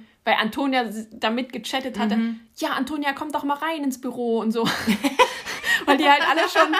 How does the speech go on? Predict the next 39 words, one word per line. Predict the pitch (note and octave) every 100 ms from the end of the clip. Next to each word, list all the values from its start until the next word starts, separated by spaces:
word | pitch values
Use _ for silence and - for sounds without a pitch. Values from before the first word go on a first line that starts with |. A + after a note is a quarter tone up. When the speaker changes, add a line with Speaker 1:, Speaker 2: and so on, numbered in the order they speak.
| G#4+ G4+
Speaker 1:
die | C#4 A#3+
Wiedersehensshow, | C#4+ G4+ - - D4+ - C#4+
äh, | B3+ - A3 B3
auf | C4 -
T | -
V | C4+
Now | A3+ C4
Speaker 2:
Ja. | C#4 B3+
Speaker 1:
gesehen | B3+ B3
hatten | B3 A#3 C4
und, | A#3 A#3+ - -
oh, | A#3+ G3 G3
das | F#3+
ist | A3+ -
so | A#3 B3+
herrlich | - D4+ C#4 C#4
gewesen. | F#3 - -
Es | - -
war | A3
richtig, | B3+ - G#3+ - _ _ _
war | - -
richtig | - - -
lustig. | B3 - A#2+ A2 _ _ _ _ _ _ - -
Ich | G#3+
glaub, | A#3 B3+
da | C4
kommt | B3+ C4
auch | A#3+
so | A#3+
eine | A3
kleine | G#3+ G3+ G3
Bro-Love | G3 F#3 G#3 G#3+ E3 D3
zwischen | - F#3 F#3
Till | - F#3+
und | F3+
Patrick. | - - E3+ D#3+
Speaker 2:
Ja, | F#3+ F3+
Speaker 1:
Ich | F#3
glaub, | F#3+